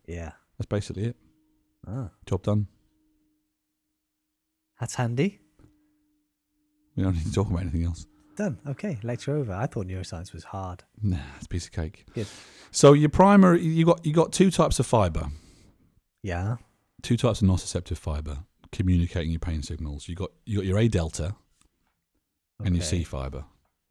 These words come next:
Speaker 1: A delta.
Speaker 2: Yeah.
Speaker 1: And C.
Speaker 2: A delta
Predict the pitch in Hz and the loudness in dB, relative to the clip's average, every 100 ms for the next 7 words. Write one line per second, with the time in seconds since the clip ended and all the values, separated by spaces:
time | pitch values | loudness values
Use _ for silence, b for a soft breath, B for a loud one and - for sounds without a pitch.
0 | _ _ _ - 127 120 110 98 - 95 | _ _ _ -6 -4 -4 -4 -6 -8 -10
1 | 98 - - 78 - _ _ _ _ _ | -10 -10 -6 -6 -8 _ _ _ _ _
2 | - 95 90 - - 98 85 80 _ _ | -12 -12 -10 -10 -8 -6 -6 -10 _ _
3 | _ _ _ - - 98 101 107 104 - | _ _ _ -20 -10 -2 2 4 2 2
4 | 101 | 2